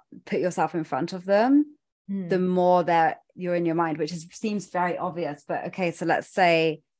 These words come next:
Speaker 1: you, you're a chiropractor and you just really love, like, I don't know,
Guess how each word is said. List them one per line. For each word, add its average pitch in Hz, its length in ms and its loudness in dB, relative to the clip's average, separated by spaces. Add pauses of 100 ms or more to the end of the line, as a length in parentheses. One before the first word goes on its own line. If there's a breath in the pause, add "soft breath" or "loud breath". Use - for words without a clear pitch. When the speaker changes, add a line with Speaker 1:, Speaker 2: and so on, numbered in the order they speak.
(140)
Speaker 1:
you, 165 560 0 (540)
you're 147 160 0
a 151 40 -6
chiropractor 175 920 2
and 160 340 -2
you 156 220 0
just 151 260 -8
really 160 400 0
love, 151 400 2
like, 135 480 -2
I 151 80 -4
don't 143 120 -6
know, - 260 -8